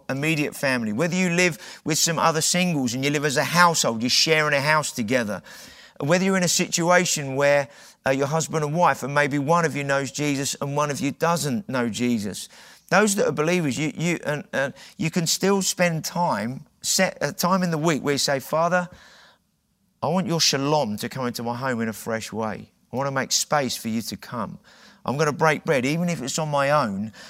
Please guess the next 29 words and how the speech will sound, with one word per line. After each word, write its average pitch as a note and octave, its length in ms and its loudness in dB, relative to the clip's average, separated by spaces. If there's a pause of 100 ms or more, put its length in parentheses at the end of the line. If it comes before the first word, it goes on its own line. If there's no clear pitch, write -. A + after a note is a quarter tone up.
I'm B2 100 -2
still E3+ 240 2
gonna D#3+ 160 0
break D3+ 340 2
bread. A#2 420 0
I'm C3+ 160 -2
gonna C#3+ 280 0
honor D#3 240 0
you. B2+ 320 2
I'm G#2 100 -4
gonna C3 160 -2
give D#3 220 -4
myself D3 420 -2
to C3+ 80 -4
you B2+ 60 0
afresh. A#2+ 560 -2 (280)
I'm C3 120 -4
gonna C#3 120 -2
pray E3+ 400 0
for - 160 -10
my C3+ 160 -2
friends C#3+ 360 -4
and C3 100 -8
family C#3+ 320 -2
that A#2 180 -6
don't C#3 280 -2
know C#3+ 300 -2
you A#2 220 -2
yet, G#2+ 400 -2